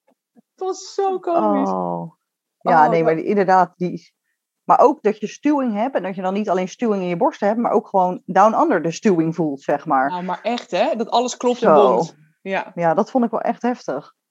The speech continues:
Speaker 2: Zeker met die knip, hoor, moet ik zeggen. Dat was wel echt, eh, bij die knip was
Speaker 1: Oh.
Speaker 2: dat heel erg.
Speaker 1: Ja,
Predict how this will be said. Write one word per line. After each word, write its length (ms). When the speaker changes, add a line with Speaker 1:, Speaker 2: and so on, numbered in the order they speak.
Speaker 2:
Zeker 360
met 120
die 100
knip, 240
hoor, 240
moet 140
ik 100
zeggen. 280
Dat 140
was 160
wel 120
echt, 340
eh, 380
bij 100
die 80
knip 220
was 140
Speaker 1:
Oh. 80
Speaker 2:
dat 100
heel 180
erg. 400
Speaker 1:
Ja, 320